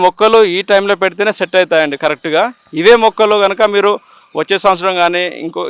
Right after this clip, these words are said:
ఇంకా నెక్స్ట్ ఇయర్ సంవత్సరంలో పెడితే ఎదుగుదల చక్కగా ఉండదు అన్నట్టు. ఎదుగుదల సరిగ్గా ఉండగా పంట చక్కగా దిగుబడి రాదు. అందుకే కరెక్ట్గా కొంచెం నర్సరీ మామిడి మొక్కలు చూసుకునే దాంట్లో కూడా కొంచెం ఏజ్, ఆ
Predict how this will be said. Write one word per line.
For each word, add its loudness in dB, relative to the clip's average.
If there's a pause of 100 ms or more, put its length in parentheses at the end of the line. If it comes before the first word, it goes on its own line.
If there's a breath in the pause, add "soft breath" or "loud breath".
(100)
ఇంకా -2
నెక్స్ట్ -4
ఇయర్ -2
సంవత్సరంలో 0
పెడితే 2 (180)
ఎదుగుదల 4
చక్కగా 0
ఉండదు 2
అన్నట్టు. -4 (520)
ఎదుగుదల 2
సరిగ్గా 0
ఉండగా 4 (160)
పంట -4 (120)
చక్కగా -2
దిగుబడి 0
రాదు. 0 (520 loud breath)
అందుకే -4 (580)
కరెక్ట్గా 0 (540)
కొంచెం 0 (260)
నర్సరీ -4 (140)
మామిడి 4
మొక్కలు 0
చూసుకునే -2 (280)
దాంట్లో 0 (100)
కూడా 4 (580 soft breath)
కొంచెం 0 (140)
ఏజ్, 4 (260)
ఆ 8